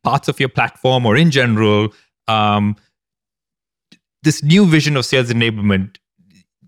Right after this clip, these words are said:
it may have the potential to disrupt some of your existing capabilities. Do you think that's a fair statement? And to the extent it is,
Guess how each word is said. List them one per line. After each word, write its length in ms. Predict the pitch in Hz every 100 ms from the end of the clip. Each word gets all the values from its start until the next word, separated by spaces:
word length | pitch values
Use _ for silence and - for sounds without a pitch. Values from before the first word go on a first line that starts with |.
| _ _ _ _ _
it 100 | - _ -
may 160 | 190 214
have 180 | 208 160
the 80 |
potential 420 | - 143 143 131 131
to 80 |
disrupt 380 | 117 - 127 -
some 160 | 123 117
of 100 | -
your 60 |
existing 380 | 104 113 - 113
capabilities. 800 | - 104 95 101 104 95 80 92
Do 80 | 107
you 80 | 220
think 240 | - 262
that's 200 | 170 156
a 40 | 139
fair 200 | - 110
statement? 640 | - 208 98 143 202 -
And 180 | 110 107
to 60 | 117
the 100 | 117
extent 340 | - 131 131
it 140 | 101 98
is, 400 | 113 190 202